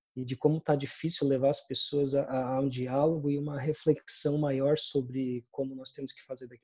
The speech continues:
pra frente. Então, é, de, de novo, vou repetir, né? Vejo no vírus, assim, como diz o Zizek, um caráter subversivo no sentido de repensarmos as coisas que estamos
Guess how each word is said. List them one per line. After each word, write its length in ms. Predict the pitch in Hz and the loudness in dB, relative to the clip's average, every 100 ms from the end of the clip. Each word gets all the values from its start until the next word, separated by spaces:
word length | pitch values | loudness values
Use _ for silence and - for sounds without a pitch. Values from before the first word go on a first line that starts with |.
| - | -18
pra 100 | 123 | -18
frente. 280 | 123 120 120 | -16 -18 -6
Então, 220 | 143 139 - _ _ _ - - | -4 -4 -10 _ _ _ -8 -4
é, 340 | 147 - 480 - 466 - | -4 -4 -8 -10 -16 -4
de, 280 | 151 160 170 | 4 4 4
de 120 | 156 | 4
novo, 260 | 190 185 131 | 8 8 8
vou 120 | 143 | 4
repetir, 420 | 165 165 175 151 | 4 2 0 2
né? 200 | 131 135 - 123 143 | 4 2 -2 -10 -2
Vejo 380 | 131 170 185 190 | 6 6 8 6
no 120 | 180 | 6
vírus, 380 | 147 175 160 151 | 6 8 8 4
assim, 320 | 156 - 156 | 2 0 0
como 260 | 151 143 | 2 0
diz 140 | 139 147 | -2 -2
o 80 | 143 | -2
Zizek, 420 | 143 143 139 147 | 0 2 0 -2
um 60 | |
caráter 380 | 139 147 143 147 | 0 2 2 0
subversivo 720 | - 147 143 147 139 - 139 | -6 -4 0 0 0 -2 -2
no 100 | 135 | -2
sentido 420 | 139 156 143 151 139 | -4 -8 -8 -4 -2
de 120 | 135 | 0
repensarmos 840 | 139 156 147 139 - 151 180 151 | 0 0 -2 0 0 2 2 2
as 140 | 151 | -2
coisas 340 | - 151 135 - | -2 -4 -4 -6
que 400 | - - _ - | -10 -18 _ -18
estamos 320 | - 131 127 | -6 -6 -6